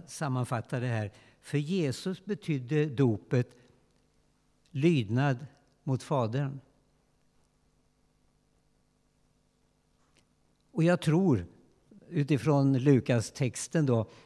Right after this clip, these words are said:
när Jesus står och beder, så är det ett sätt att gå in i uppgiften som Gud hade, eh, tänkt för honom. Att gå in i hans uppgift och ta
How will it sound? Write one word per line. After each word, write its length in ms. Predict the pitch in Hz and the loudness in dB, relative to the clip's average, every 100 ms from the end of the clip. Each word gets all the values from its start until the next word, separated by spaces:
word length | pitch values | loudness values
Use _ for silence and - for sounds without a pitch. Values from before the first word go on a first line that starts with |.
| _ | _
när 100 | 135 | 0
Jesus 420 | 131 131 - 143 | 2 0 -2 -6
står 220 | - 131 | -2 0
och 80 | 139 | 0
beder, 480 | 131 120 117 123 110 - - | 2 2 2 0 -2 -6 -20
så 200 | - 160 | -4 0
är 160 | 139 131 | 0 0
det 380 | 143 160 165 | 0 -2 -4
ett 120 | 143 - | -4 -4
sätt 360 | - 120 - | -4 -4 -4
att 160 | 120 - | -6 -4
gå 220 | 143 147 | -4 -2
in 500 | 220 185 185 127 117 - | 2 4 4 2 0 -4
i 160 | 143 | -4
uppgiften 760 | 170 170 170 - 113 - - 156 | 0 -2 -2 -4 -4 -4 -4 -4
som 280 | 147 160 139 | -2 -2 -2
Gud 360 | 110 135 143 113 | 2 2 2 2
hade, 360 | 123 117 123 - - - - _ - | 0 0 -2 -2 -18 -20 -20 _ -12
eh, 280 | 131 120 117 | -4 -4 -2
tänkt 500 | 156 185 170 - - | 0 2 0 -2 -8
för 240 | 139 113 | -4 -2
honom. 400 | 113 107 101 98 - _ _ _ _ _ _ _ _ _ _ _ | -2 -2 -4 -8 -14 _ _ _ _ _ _ _ _ _ _ _
Att 200 | - 139 | -12 -10
gå 140 | - 165 | -6 -2
in 440 | 151 175 170 139 | 0 2 2 0
i 480 | - 147 135 131 131 | -2 -2 0 0 -2
hans 440 | 156 131 123 - | -2 -2 -2 -2
uppgift 500 | 151 - 123 107 - - - _ _ _ _ _ _ - | -4 -4 -6 -6 -6 -20 -20 _ _ _ _ _ _ -8
och 240 | 127 123 | -4 -4
ta 580 | - 131 135 131 131 | -2 0 2 2 0